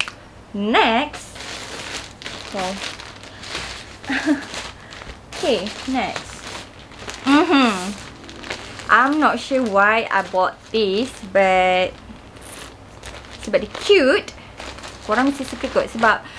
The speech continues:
okay, uh, Nat intro sikit lah. Sebab Nat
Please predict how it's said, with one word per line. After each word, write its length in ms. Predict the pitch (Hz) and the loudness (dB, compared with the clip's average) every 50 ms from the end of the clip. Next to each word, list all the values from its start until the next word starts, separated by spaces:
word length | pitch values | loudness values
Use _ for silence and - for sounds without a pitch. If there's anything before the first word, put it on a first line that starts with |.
| - - - | -16 -2 -2
okay, 400 | - 233 - 254 208 180 170 175 - - - - - - - | -2 2 4 4 4 4 2 0 -6 -12 -16 -18 -10 0 2
uh, 240 | 208 202 202 208 208 202 | 4 6 6 6 6 4
Nat 160 | 214 226 226 | 4 4 4
intro 320 | - - 233 233 - 262 254 | 4 2 2 4 4 2 2
sikit 240 | - - - 220 - | 2 0 0 4 6
lah. 160 | 196 180 185 | 6 4 4
Sebab 320 | - - 196 196 - - | 2 -2 -2 -2 2 4
Nat 400 | 220 247 247 247 240 240 254 233 | 6 6 6 8 6 6 4 2